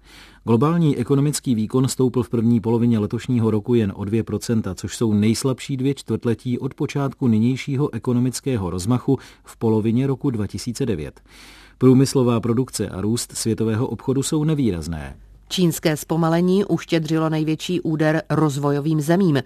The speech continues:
Speaker 2: Mnohé z nich jsou dodavateli výrobních oborů v Číně, které nyní uvázly.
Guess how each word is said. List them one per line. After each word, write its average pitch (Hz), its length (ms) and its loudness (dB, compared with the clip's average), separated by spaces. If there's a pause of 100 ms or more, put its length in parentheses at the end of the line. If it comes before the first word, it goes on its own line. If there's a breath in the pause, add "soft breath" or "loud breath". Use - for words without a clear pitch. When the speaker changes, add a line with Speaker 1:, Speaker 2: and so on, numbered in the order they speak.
(460 loud breath)
Speaker 2:
Mnohé 180 440 4
z 165 80 -2
nich 190 220 2
jsou 170 300 0
dodavateli 160 580 0
výrobních 165 580 0
oborů 175 320 0
v - 100 -14
Číně, 165 380 0
které 160 360 -2
nyní 160 300 2
uvázly. 139 580 -2